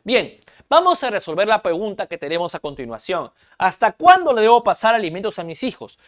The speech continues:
Justamente una interrogante que muchos progenitores, varones y mujeres, se vienen realizando a lo largo del tiempo. En primer lugar, debemos tener en consideración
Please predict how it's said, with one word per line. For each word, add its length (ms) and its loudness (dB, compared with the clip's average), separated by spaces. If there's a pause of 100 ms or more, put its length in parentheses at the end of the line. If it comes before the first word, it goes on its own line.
Justamente 480 -6
una 100 -6
interrogante 680 -2
que 120 -6
muchos 360 -6
progenitores, 640 -6
varones 360 -2
y 40 -10
mujeres, 480 -2 (220)
se 200 -2
vienen 320 -2
realizando 640 -2
a 80 4
lo 80 0
largo 300 4
del 160 -2
tiempo. 400 -8 (260)
En 140 2
primer 200 2
lugar, 380 4 (180)
debemos 320 0
tener 220 -4
en 80 -4
consideración 800 -4